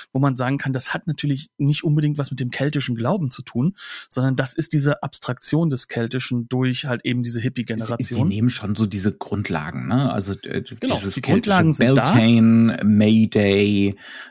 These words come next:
Speaker 2: ähm, dann, äh, diese, diese, diese Hobby-Horses, ähm, die, die Punch-Figur. Aber das ist nicht alles keltisch, ne? Sondern das ist, wie gesagt, ein Mischmasch. Ähm,
Speaker 1: Und es
Speaker 2: Gr-,
Speaker 1: ist halt,
Speaker 2: Green
Speaker 1: äh,
Speaker 2: Man, also diese Green Man-Figur und der, äh, der Pub heißt ja The Green Man Inn.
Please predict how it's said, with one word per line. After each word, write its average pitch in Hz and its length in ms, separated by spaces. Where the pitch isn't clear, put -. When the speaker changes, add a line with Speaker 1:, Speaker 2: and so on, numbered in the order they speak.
Speaker 2:
ähm, 95 840
dann, 95 380
äh, - 460
diese, 98 500
diese, 98 320
diese - 220
Hobby-Horses, 107 1400
ähm, 95 680
die, 92 180
die - 140
Punch-Figur. 107 1120
Aber 110 160
das 107 140
ist 127 100
nicht 139 200
alles 123 180
keltisch, 127 520
ne? 139 140
Sondern 117 220
das 107 140
ist, - 200
wie 120 80
gesagt, 117 320
ein 98 80
Mischmasch. - 560
Ähm, 107 180
Speaker 1:
Und - 140
es 185 80
Speaker 2:
Gr-, 120 60
Speaker 1:
ist - 140
halt, 127 100
Speaker 2:
Green 131 260
Speaker 1:
äh, 110 40
Speaker 2:
Man, 117 380
also 107 180
diese 104 200
Green 110 300
Man-Figur 127 1040
und 104 180
der, - 240
äh, 80 220
der 92 120
Pub 135 440
heißt 117 280
ja 117 120
The 107 100
Green 107 260
Man 98 300
Inn. 147 400